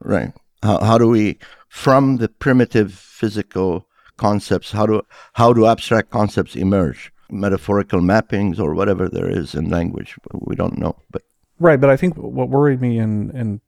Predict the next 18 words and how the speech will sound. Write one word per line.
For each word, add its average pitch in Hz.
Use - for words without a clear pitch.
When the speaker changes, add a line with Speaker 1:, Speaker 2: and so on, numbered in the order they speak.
Speaker 2:
you 131
know, 135
some 120
parts 120
of -
your 110
thesis 117
was 113
that, 107
um, 117
for 123
example, 120
if 123
a 123
method, 127
l-, 131
like 147
one 151